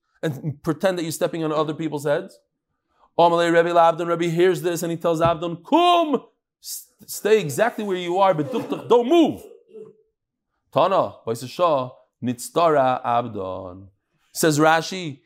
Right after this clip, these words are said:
he spoke Lashon Hara. He was, he became a Metzaira because he spoke Lashon Hara. I also think,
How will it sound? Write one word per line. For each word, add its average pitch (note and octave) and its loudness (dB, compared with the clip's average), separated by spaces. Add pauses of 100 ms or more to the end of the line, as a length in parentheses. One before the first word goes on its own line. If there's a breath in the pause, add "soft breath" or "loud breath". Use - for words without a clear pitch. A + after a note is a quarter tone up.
he D3+ -6
spoke D3 -2
Lashon D#3+ -4
Hara. D#3+ 2 (1040)
He C#3+ 2
was, D3+ 0 (160)
he C3+ -10
became F#3 -2
a - 0
Metzaira G3 2 (240)
because F3 -2
he F3+ -6
spoke D#3 -2
Lashon F#3 -4
Hara. G3+ 4 (200)
I - -14
also C#3+ 2
think, G3 -4